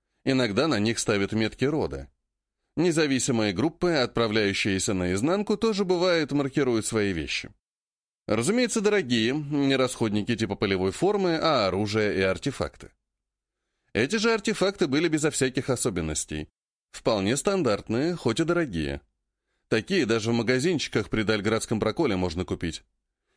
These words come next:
И контейнер тоже стандартный, без отличительных особенностей и даже без стазиса. То есть можно сделать вывод, что внутри нет ничего скоропортящегося. «Или же оно давно испортилось»,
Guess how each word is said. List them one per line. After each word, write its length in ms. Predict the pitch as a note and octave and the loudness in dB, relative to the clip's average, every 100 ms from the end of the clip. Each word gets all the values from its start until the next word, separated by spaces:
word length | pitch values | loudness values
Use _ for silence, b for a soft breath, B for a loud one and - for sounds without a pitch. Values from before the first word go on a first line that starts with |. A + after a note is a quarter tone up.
| - | -2
И 120 | A2+ | 0
контейнер 560 | G3 A3+ G3 F#3+ F#3+ F#3 | 2 2 2 2 0 0
тоже 320 | C#3 B2+ D3+ | 0 0 -2
стандартный, 760 | - D#3 A#2 G2+ - F#2 F#2 - _ _ | 0 0 0 0 -2 -4 -4 -8 _ _
без 200 | E3+ D3+ | 0 0
отличительных 720 | B2+ A2 A2+ - G2+ F#2+ F#2+ | 0 0 0 -2 0 0 0
особенностей 720 | G2+ - D#3 D3 B2 - B2 G#2+ | 0 0 0 2 0 0 0 0
и 40 | |
даже 240 | G2 G2 | 2 0
без 160 | F#2+ B2 | 0 -2
стазиса. 640 | - A2 E2 D2+ - - - _ _ _ _ _ _ _ _ _ _ | 0 -2 -2 -6 -6 -8 -16 _ _ _ _ _ _ _ _ _ _
То 140 | B2+ F3+ | 0 2
есть 300 | E3 - C3+ | 0 0 0
можно 340 | C#3 B2+ B2 | 2 2 -2
сделать 360 | G2+ A#2 A2 G2+ | 0 0 0 0
вывод, 320 | F3+ D#3+ A#2+ | 0 0 -2
что 220 | - B2+ | 0 0
внутри 380 | A2+ B2 F#3 E3 | 0 0 0 0
нет 260 | A2+ B2 | 2 0
ничего 340 | A2+ G#2+ - G#2 | 0 0 0 0
скоропортящегося. 1000 | - A#2+ B2+ A#2+ F2+ - D2+ C#2+ - - _ _ _ _ _ _ _ _ _ _ _ _ _ | 0 -2 0 -4 -4 -6 -6 -8 -10 -14 _ _ _ _ _ _ _ _ _ _ _ _ _
«Или 300 | - C#4+ C#4+ | 0 2 2
же 140 | B3+ G#3 | 0 0
оно 180 | F3 G3+ | 2 0
давно 300 | E3+ D3+ G#3 | 0 0 0
испортилось», 580 | - C#3+ C3+ D3 C#3+ | 0 -2 0 -2 -2